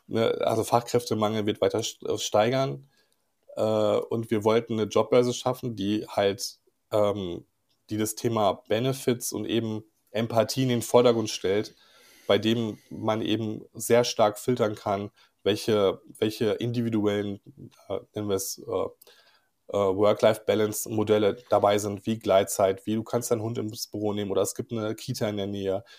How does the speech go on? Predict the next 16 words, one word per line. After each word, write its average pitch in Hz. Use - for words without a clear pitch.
ähm, 101
welche 110
Remote-Möglichkeiten 104
gibt 92
es. 95
Also 101
sehr 107
stark 117
zu 117
filtern 135
und 101
die 104
Möglichkeit 120
zu -
schaffen, -
dass, -